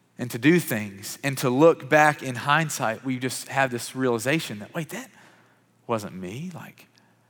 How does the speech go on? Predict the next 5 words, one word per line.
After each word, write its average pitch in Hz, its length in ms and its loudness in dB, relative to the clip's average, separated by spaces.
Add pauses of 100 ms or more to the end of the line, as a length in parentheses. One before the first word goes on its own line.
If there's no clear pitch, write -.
(1160)
that - 80 -2
wasn't 113 220 -2
from 104 340 -4
me. 117 180 -4
That's 226 300 -4